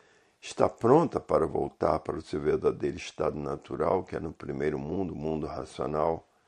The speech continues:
com seu corpo de energia de vida eterna, com seu progresso de pureza. Aí está como é feita a mudança de toda a humanidade para o seu verdadeiro estado natural.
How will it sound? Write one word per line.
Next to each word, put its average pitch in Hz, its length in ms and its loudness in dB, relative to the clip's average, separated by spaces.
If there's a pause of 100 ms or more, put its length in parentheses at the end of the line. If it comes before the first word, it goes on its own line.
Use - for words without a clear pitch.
(500)
com 95 180 0
seu 95 220 2
corpo 101 400 0
de 98 100 -2
energia 80 440 0
de 78 100 -2
vida 71 240 0
eterna, 76 420 0
com 76 140 -10
seu - 180 -4
progresso 71 640 -2
de 67 80 -10
pureza. 58 640 -4 (1900)
Aí 101 140 6
está 131 320 6
como 104 240 2
é 82 60 0
feita 85 320 -2
a - 20 -2
mudança 80 480 -2
de 71 120 -10
toda 101 360 0
a - 20 4
humanidade 78 640 0
para 71 220 -2
o 85 60 -6
seu - 180 -6
verdadeiro 78 540 -2
estado 78 400 -4
natural. 67 680 -4